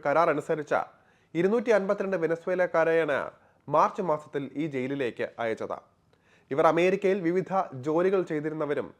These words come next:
ചിലർ നിയമപരമായും അല്ലാതെയും അവിടെ പ്രവേശിച്ചവരുമാണ്. ലോകത്തിന് ഭീഷണിയാകുന്ന ഗൂണ്ടാ സംഘങ്ങളുടെ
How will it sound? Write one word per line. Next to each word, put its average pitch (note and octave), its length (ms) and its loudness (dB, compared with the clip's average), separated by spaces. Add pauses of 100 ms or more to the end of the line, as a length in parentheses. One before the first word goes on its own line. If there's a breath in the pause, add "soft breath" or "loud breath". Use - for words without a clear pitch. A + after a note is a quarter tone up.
(220)
ചിലർ E3+ 300 2
നിയമപരമായും E3+ 960 0
അല്ലാതെയും E3 560 2
അവിടെ D3+ 340 0 (140)
പ്രവേശിച്ചവരുമാണ്. C#3 880 -4 (840 soft breath)
ലോകത്തിന് G3+ 420 8
ഭീഷണിയാകുന്ന F3 840 0
ഗൂണ്ടാ F#3 340 0
സംഘങ്ങളുടെ D#3+ 800 -4